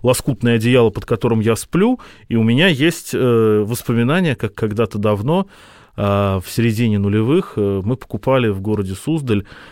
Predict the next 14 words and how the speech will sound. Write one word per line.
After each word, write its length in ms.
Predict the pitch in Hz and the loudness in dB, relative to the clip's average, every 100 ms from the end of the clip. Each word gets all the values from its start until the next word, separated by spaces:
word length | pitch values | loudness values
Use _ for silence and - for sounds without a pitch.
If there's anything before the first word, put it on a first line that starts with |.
| - _ 98 | -20 _ -4
э, 500 | 101 98 95 95 95 | -2 0 0 0 -2
одной 220 | 95 110 | 0 0
замечательной 480 | 101 104 117 104 98 | 0 -2 -2 -2 -2
девушке 680 | 120 156 139 - 117 107 101 | 0 -2 -4 -4 -2 0 0
на 140 | 98 | -2
день 180 | 95 101 | -2 -2
рождения 640 | 95 90 107 135 120 110 | -2 -4 -2 0 0 -2
одеяло 560 | 120 113 113 113 107 95 | -2 -2 0 2 2 0
лоскутное, 800 | 92 90 - 143 - 120 104 - - - | -4 -8 -6 -6 -2 -2 -2 -4 -14 -14
а 80 | 104 | -8
тогда 320 | 104 101 131 | -4 0 0
в 60 | - | 0
Суздале 540 | 135 123 113 110 107 - - - | -4 -4 -2 0 0 -2 -20 -6
лоскутных, 800 | 107 95 - 127 - 120 107 - | -6 -4 -6 -8 -4 -4 -4 -8